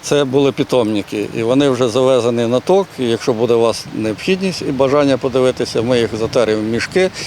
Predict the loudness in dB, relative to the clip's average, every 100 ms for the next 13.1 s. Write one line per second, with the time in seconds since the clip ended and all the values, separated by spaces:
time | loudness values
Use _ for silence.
0 | -12 -6 -4 0 2 2 2 2 0 -2
1 | -2 -2 0 0 0 -4 -2 -2 -2 0
2 | 0 0 0 -4 -4 -2 2 4 4 2
3 | 2 2 2 2 4 2 2 0 0 0
4 | 0 0 2 2 0 -6 -10 -4 -2 0
5 | 2 2 2 0 0 -2 0 0 0 0
6 | -2 0 0 0 0 0 0 2 0 0
7 | -2 -2 -2 -2 -2 -2 -2 0 2 2
8 | 0 -2 -6 -16 -8 -2 0 0 0 0
9 | 0 -2 -4 0 0 0 -2 -6 -6 -2
10 | 0 2 0 0 -2 -2 -4 -4 0 0
11 | 0 -4 -4 -18 -12 -2 0 0 0 0
12 | 0 2 2 2 0 0 0 0 0 -2